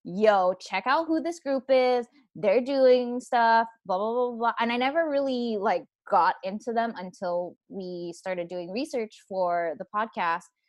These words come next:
and I can see why people are like, "Yo, like, check this group out." There's a lot of potential there. A lot of potential. Of course, they're still babies. They're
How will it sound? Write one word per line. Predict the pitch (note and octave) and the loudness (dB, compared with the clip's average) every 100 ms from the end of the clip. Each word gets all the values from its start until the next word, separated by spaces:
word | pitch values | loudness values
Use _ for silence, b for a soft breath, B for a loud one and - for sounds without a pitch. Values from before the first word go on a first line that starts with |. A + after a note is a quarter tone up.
| _ _ | _ _
and | G3+ G3+ G3 F#3 F#3 - _ _ _ _ G#3 | -6 -2 -2 -2 -6 -16 _ _ _ _ 2
I | B3+ | 2
can | - C5+ | 2 -4
see | - D#4+ D#4+ | -2 0 0
why | G3 F3+ F#3 F3+ G3 - | 0 2 4 4 0 -4
people | G#3 G#3 G3+ | -10 -4 -2
are | D3 F#3 | 0 -2
like, | F3+ E3 D#3+ E3 _ _ - | 0 0 -2 -6 _ _ -14
"Yo, | F3+ E3+ D3 A2+ - _ _ _ _ _ - | -6 -4 -4 -6 -10 _ _ _ _ _ -8
like, | F#3 D#3 - | -6 -6 -8
check | A3 A3 A#3 | -8 -4 0
this | C4 | -2
group | - G#3 G#3 | -2 -4 -2
out." | F3+ E3+ - | 0 0 0
There's | A#3 D4 | -2 0
a | D#4 | 0
lot | C#4+ G#3+ F3+ G3 | 0 2 2 2
of | G3 | -4
potential | - - D#3+ - A2+ - _ _ _ _ - | -12 -12 -12 -10 -12 -14 _ _ _ _ -14
there. | E3+ C#3+ F#2 - _ _ _ - | -8 -8 -10 -18 _ _ _ -6
A | |
lot | G#3+ A3+ A#3 | 0 2 2
of | A#3 | -2
potential. | A#3+ A3+ G#3 F3+ | -8 -8 -6 -10
Of | F#3+ - | -12 -10
course, | A#3+ A#3 - | -6 -6 -6
they're | G3+ | -14
still | - A3+ G#3+ | -8 -8 -6
babies. | G3 G3 F#3+ G3 F#3+ _ _ _ | -6 -6 -6 -8 -10 _ _ _
They're | F3+ E3+ | -10 -10